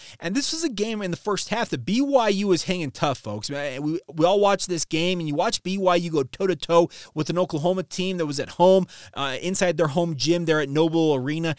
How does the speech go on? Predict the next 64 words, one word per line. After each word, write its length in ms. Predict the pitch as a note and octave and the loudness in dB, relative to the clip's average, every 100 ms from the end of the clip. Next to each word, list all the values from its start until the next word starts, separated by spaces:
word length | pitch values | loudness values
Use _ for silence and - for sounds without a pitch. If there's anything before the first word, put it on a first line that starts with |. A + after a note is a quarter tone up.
| - - - | -8 -18 -8
And 200 | F3+ F#3 | -6 -4
the 60 | |
thing 160 | A#3 C4+ | -4 -4
about 420 | D#3+ E3+ E3+ E3+ | -4 0 0 0
this 180 | F3 C#3+ | -4 -6
game 300 | B2 E3 D#3+ | -2 -2 -2
is 100 | C#3 | -4
it 60 | |
felt 160 | - B3 | -4 -2
like 60 | A3+ | -2
it 40 | |
was 60 | D#3+ | -2
about 240 | D#3+ C3 | -4 -4
two 160 | - B3+ | -4 -2
minutes 280 | B3+ G#3 | -2 -4
to 80 | - | -8
go, 220 | C#3+ F3 | 4 6
looking 360 | D#3 D#3+ - D3 | 6 2 -2 -6
back 320 | B2 C#3+ C#3+ | -2 -2 -2
on 120 | C#3 | -4
it 80 | C3 | -6
from 120 | - | -8
my 300 | C3 C#3 E3+ | -6 -2 0
perspective. 680 | F#3 B2+ - A2+ G#2 - G2+ - - | 0 -4 -10 -8 -10 -10 -12 -14 -20
It's 100 | - | -6
about 200 | - D#3 | -4 -2
two 140 | - C4 | -2 0
minutes 180 | C#4+ | 0
to 40 | G3+ | -2
go 120 | A3+ | -4
in 40 | |
the 60 | G#3 | -4
first 320 | - G3 - | -2 -4 -2
half. 200 | F3 C#3 | -2 -2
Remember, 280 | C3 F3 C#3 | -2 -2 -2
B 260 | A2 D#3+ G#3+ | -2 -2 0
Y 240 | G#3 F#3 | 4 4
U, 420 | E3 D#3 F3+ E3+ | 2 0 0 0
uh, 140 | C#3 C3+ | 0 -2
finished 340 | - G3 - | -4 -6 -4
the 80 | E3+ | -4
half 300 | E3+ D#3+ - - - | 0 -2 -2 -12 -10
on 140 | C#3 D3+ | -4 -2
the 80 | C#3 | 2
wrong 340 | D#3 G3 G3 | 4 4 2
end 140 | F3 | -4
of 80 | E3+ | -4
a 60 | D#3+ | -6
five 560 | _ D#3+ E3 F#3+ F3 | _ -4 2 2 0
nothing 400 | D#3+ E3+ - D#3+ | -4 -4 -4 -6
run 360 | B2 C3+ D#3+ D#3 - - | -2 0 0 -2 -8 -10
that 100 | C3+ | -6
allowed 260 | D3 E3+ | 0 0
Oklahoma 460 | F3 F3+ E3+ D#3+ D#3+ | 2 0 0 -2 -2
to 40 | |
tie 200 | C3 - | -4 -4
up 80 | D#3 | -4
the 80 | D3+ | -4
game 180 | D3+ D3 | -6 -6
at 80 | A#2+ | -6
thirty-four 540 | D3 E3 D#3 D3 C#3+ | -4 -4 -6 -4 -2
all 200 | C3+ C#3 | 0 -2
at 80 | A2+ | -2
halftime. 500 | A#2 C#3 B2+ B2 D#2 | -4 -4 -4 -8 -12